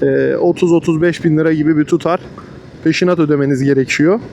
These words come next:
Yani detayları aslında bayiyle görüşmeniz lazım. Bir de şöyle de bir durum var. Onu da hatırlatayım, söyleyeyim size. Şimdi bu mesela iki bin yirmi beş yılında aldık biz bunu bayiden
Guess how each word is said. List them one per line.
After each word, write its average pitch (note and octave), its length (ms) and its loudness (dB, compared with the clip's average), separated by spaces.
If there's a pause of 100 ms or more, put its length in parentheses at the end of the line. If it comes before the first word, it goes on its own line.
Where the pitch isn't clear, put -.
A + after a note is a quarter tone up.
(380)
Yani F3+ 320 2
detayları G#3 520 2
aslında F3 540 0
bayiyle F3 340 2
görüşmeniz C3+ 580 0
lazım. D3 360 0 (220)
Bir A3+ 100 2
de A#3 100 0
şöyle G#3+ 300 2
de F3+ 100 4
bir E3+ 80 2
durum E3 240 2
var. C#3+ 100 0
Onu F3+ 220 4
da E3 100 2
hatırlatayım, D3+ 580 0
söyleyeyim D3+ 580 2
size. F3 420 -2 (580)
Şimdi A3 360 2
bu A#3+ 120 4
mesela A3 320 0
iki G3+ 220 -2
bin A3 60 2
yirmi A#3 220 2
beş A#3 200 0
yılında F#3 320 2
aldık D3 300 0 (100)
biz C3+ 160 0
bunu D3 200 0
bayiden D3+ 480 2